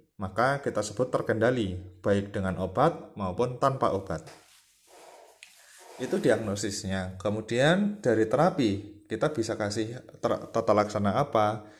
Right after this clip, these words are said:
Jika saat serangan, pertama kali kita tentu saja kita lihat S P O dua-nya, jika kurang dari sembilan puluh empat persen, kita berikan oksigen. Pakailah,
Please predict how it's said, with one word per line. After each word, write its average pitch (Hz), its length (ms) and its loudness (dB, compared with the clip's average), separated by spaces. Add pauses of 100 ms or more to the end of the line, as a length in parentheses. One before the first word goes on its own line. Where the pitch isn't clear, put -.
(160)
Jika 123 240 4
saat 135 320 0
serangan, 120 720 0
pertama 104 320 0
kali 107 240 0
kita 143 240 -2 (560)
tentu 113 240 -4
saja 156 720 0 (240)
kita 120 240 -2
lihat 151 320 4
S 135 160 -2
P 123 80 2
O 117 160 2
dua-nya, 131 400 0
jika 110 240 -2
kurang 156 240 2
dari 113 240 2
sembilan 101 240 -2
puluh 104 240 -2
empat 104 160 -4
persen, 151 320 0
kita 123 320 -2
berikan 131 480 -2 (160)
oksigen. 104 640 2 (320)
Pakailah, 101 520 -2